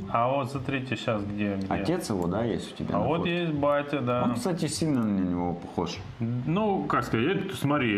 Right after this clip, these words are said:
Speaker 1: это черно-белый какой-то, а тот цветной.
Speaker 2: <laughs> И согнутый, да?
Speaker 1: <laughs> Да,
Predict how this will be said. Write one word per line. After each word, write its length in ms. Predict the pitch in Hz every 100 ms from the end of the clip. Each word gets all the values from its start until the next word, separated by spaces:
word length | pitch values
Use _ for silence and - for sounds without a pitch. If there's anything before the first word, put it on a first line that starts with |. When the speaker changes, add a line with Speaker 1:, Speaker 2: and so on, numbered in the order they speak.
| 127
Speaker 1:
это 120 | -
черно-белый 640 | - 143 131 104 98 143
какой-то, 460 | 123 107 - 95 92
а 280 | 80 82 87 107 113
тот 180 | 127
цветной. 440 | 123 107 101 98 123 - - 214 180
Speaker 2:
<laughs> 420 | - 170 196 -
И 80 | 160
согнутый, 580 | 156 151 135 123 113 107
да? 100 | 123
Speaker 1:
<laughs> 480 | 214 180 165 190 - - 160 -
Да, 640 | 214 - - 208 - 196